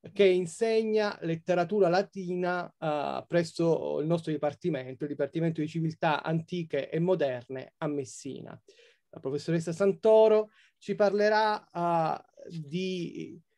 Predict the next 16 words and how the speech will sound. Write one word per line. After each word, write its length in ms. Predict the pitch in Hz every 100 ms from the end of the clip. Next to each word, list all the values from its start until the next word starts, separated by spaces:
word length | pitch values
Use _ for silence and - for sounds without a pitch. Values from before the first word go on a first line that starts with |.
| _ -
eh, 380 | - - - -
quello 320 | - 220 226 165
che 260 | 208 196
rimane 920 | 180 196 220 262 202 160 151 143 131 _ _ _
della, 600 | 156 180 180 170 165 156
eh, 500 | 156 151 147 147 151
de-, 120 | 160
degli 240 | 170 170
spunti 580 | 170 - 226 240 233 208
dionisiaci 920 | 165 175 165 196 202 196 196 202 196 -
nella 240 | 160 165
letteratura 500 | 156 160 156 151 165
latina. 400 | 156 156 185 143
Il 140 | 143 -
titolo 360 | 214 214 180
è 160 | 185